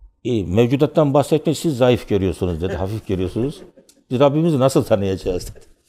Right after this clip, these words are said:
<laughs> Ya sen sineği küçük görme. Bak onda doçentlik tezleri geri dönüyor arkadaş.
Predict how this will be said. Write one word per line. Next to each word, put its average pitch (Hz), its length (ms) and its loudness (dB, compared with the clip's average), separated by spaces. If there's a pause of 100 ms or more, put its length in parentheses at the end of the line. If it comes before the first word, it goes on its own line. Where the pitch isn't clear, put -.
(200)
<laughs> - 2000 -12 (1040)
Ya 104 180 0
sen 110 180 -2
sineği 95 440 -2
küçük - 380 -10
görme. 87 420 -2 (800)
Bak 98 100 -4
onda 104 380 0
doçentlik 107 500 -4
tezleri 90 380 -4
geri 92 280 -4
dönüyor 82 260 -6
arkadaş. 107 400 -6